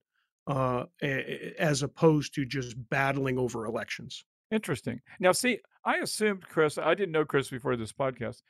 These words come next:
Speaker 2: but I assumed that you were gonna be rep-, that you were gonna say, "Yeah, there is a tax hike for p-, people making over fifty thousand." It sounds like we're all pretty much on the same side of the table here. And I don't mean to imply that we're all Democrats. In fact, I have no idea what your political affiliation is. And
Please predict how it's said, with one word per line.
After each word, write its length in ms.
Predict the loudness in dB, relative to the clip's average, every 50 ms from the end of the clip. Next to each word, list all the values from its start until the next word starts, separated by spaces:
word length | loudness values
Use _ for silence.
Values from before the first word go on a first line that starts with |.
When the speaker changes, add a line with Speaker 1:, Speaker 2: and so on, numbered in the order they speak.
| _ _ _ _
Speaker 2:
but 100 | 0 2
I 100 | 2 2
assumed 380 | 2 0 0 0 -2 0 0 -2
that 140 | -4 -4
you 80 | -2 0
were 120 | 0 0
gonna 180 | 0 0 -2 -2
be 140 | -4 -4 0
rep-, 280 | 2 2 2 2 2
that 180 | -2 -2 -2 2
you 80 | 2 2
were 80 | 2
gonna 160 | 2 0 -2
say, 140 | -2 0 0
"Yeah, 300 | 2 4 4 4 2 2
there 120 | 0 -2 -4
is 120 | -6 -6
a 60 | -10
tax 360 | -6 -4 -4 -4 -4 -6 -12 -20 _ _ -6
hike 180 | -6 -6 -6
for 260 | _ -10 -10 -10 -10 -14 _ _ _ _ -16
p-, 60 | -14
people 260 | -6 -6 -6 -4 -2
making 260 | -2 -2 -2 0 -2
over 140 | -2 -2 -4
fifty 240 | -6 -8 -6 -6 -2
thousand." 320 | 0 0 0 0 -2 -4
It 60 | -2
sounds 220 | 2 4 4 6 4
like 140 | 4 4 6
we're 80 | 6
all 80 | 6 4
pretty 200 | 4 0 -2 0
much 220 | 0 0 0 0
on 80 | -4 -6
the 80 | -4
same 240 | -4 -2 -2 -4 -2
side 180 | 0 0 0 2
of 40 | 0
the 60 | 0
table 300 | -2 0 -2 0 0 -2
here. 180 | -2 -2 -4 -4 -8 -18 -10 -2
And 100 | 0 2
I 40 | 2
don't 120 | 2 2
mean 140 | 2 2 4
to 100 | 6 4
imply 340 | 4 4 4 4 6 6 6
that 120 | 4 2
we're 120 | 2 4 4
all 100 | 4 4
Democrats. 600 | 4 4 4 4 4 4 2 2 2 2 -2 -8 -14 _ -20 -20 -10 _
In 100 | -6 0
fact, 220 | 2 2 4 6 4
I 80 | 4
have 100 | 4 4
no 140 | 4 4 4
idea 240 | 4 4 4 2 0
what 160 | 0 -2 -4
your 80 | -8 -4
political 380 | -2 -2 -2 -2 -2 -2 -4
affiliation 560 | -2 -2 -2 -2 0 0 -2 -4 -4 -6 -4
is. 160 | -4 -4 -4 -4
And 100 | -6